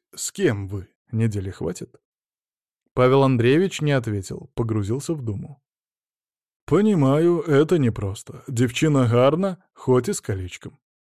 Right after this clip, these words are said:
«Хорошо. Вам наличными?» «Разумеется. Браки совершаются на небесах,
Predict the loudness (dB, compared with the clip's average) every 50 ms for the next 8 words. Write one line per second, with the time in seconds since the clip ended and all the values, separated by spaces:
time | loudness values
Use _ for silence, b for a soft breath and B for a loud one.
0 | _ _ _ _ _ -20 -14 -8 -8 -6 -6 -6 -10 -12 -14 -16 _ -8 -2 0
1 | 0 2 2 0 0 -2 -4 -6 -10 -12 -12 -14 -14 _ _ _ _ _ _ _
2 | -12 -8 -4 -4 -2 -2 -2 -4 -4 -4 -8 -12 -14 -14 -16 -18 -18 _ _ _
3 | _ _ _ _ _ _ _ _ _ _ _ _ -4 0 2 4 2 2 0 -4
4 | -2 0 0 0 0 -2 -2 -2 -2 -2 -2 -4 -6 -6 -4 -4 -4 -2 -2 -2
5 | -2 2 0 0 0 0